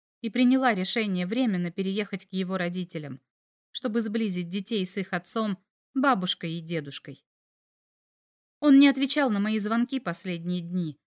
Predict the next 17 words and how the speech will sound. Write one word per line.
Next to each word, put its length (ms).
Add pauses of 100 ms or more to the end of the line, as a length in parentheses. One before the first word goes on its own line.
(240)
поэтому 380
мне 220
пришлось 400
написать 480
ему 160
сообщение 640
на 100
WhatsApp. 460 (640)
Вот 180
только 240
он 140
прочитал, 640 (460)
но 180
так 280
и 40
не 140
ответил. 540